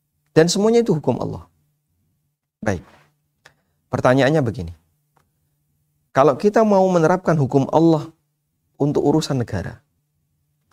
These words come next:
kita juga harus menerapkan hukum Allah untuk urusan keluarga, untuk urusan pribadi kita, dan seterusnya. Jika orang tidak melaksanakan, lihat, tidak melaksanakan, bukan menolak ya.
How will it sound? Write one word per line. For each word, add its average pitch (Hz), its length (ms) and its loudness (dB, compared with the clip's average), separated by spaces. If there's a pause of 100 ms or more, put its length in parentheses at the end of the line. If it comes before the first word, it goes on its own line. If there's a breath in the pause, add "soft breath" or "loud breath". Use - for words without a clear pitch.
(680 soft breath)
kita 160 240 2
juga 147 240 4
harus 160 240 0
menerapkan 151 400 0
hukum 117 240 -4
Allah 143 240 0
untuk 127 240 -2
urusan 123 320 -2
keluarga, 98 560 -6 (960)
untuk 135 240 4
urusan 135 400 0
pribadi 117 400 -4
kita, 90 320 -12 (400)
dan 101 80 -6
seterusnya. - 480 -14 (1400 soft breath)
Jika - 560 0
orang 202 320 0
tidak 202 400 0
melaksanakan, 131 720 -4 (320)
lihat, 113 400 0
tidak 156 240 2
melaksanakan, 117 560 -4
bukan 110 240 0
menolak 139 320 2
ya. 117 100 0